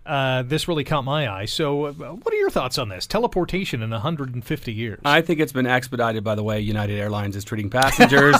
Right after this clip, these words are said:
Speaker 1: <laughs>
Speaker 2: and we're just looking for some better alternatives.
Speaker 1: <laughs>
Speaker 2: Y-, you know, it's funny, when, when I heard, uh, what the interview was about, I sort of rolled my eyes and said, "Oh, teleportation, what kind of crazy talk is
Speaker 1: Yeah,
Speaker 2: this?"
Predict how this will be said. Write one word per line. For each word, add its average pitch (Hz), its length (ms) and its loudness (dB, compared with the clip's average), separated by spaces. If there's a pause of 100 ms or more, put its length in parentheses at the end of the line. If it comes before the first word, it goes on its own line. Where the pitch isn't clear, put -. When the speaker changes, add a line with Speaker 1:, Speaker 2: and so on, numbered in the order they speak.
(160)
Speaker 1:
<laughs> - 120 -4
Speaker 2:
and 131 120 2
we're 135 80 2
just 156 160 4
looking 160 240 8
for 143 80 0
some 143 260 4
better 120 300 2
alternatives. 131 640 2
Speaker 1:
<laughs> - 60 -2 (500)
Speaker 2:
Y-, 143 160 0
you 160 120 6
know, 180 80 12
it's 175 100 8
funny, 175 160 10
when, 147 200 6
when 139 140 4
I 131 80 6
heard, 147 260 6
uh, 123 300 2
what 131 180 -2
the 120 80 -2
interview 123 260 2
was 113 120 0
about, 113 280 2
I 110 60 -2
sort 117 220 -2
of 107 40 -4
rolled 113 220 0
my 101 140 0
eyes 104 260 -4
and 101 100 -10
said, 107 140 -6
"Oh, 117 140 0
teleportation, 117 680 2
what - 460 -12
kind 127 100 0
of 110 60 -12
crazy 117 260 -2
talk 107 320 -4
is 101 60 -6
Speaker 1:
Yeah, 208 100 4
Speaker 2:
this?" - 160 -2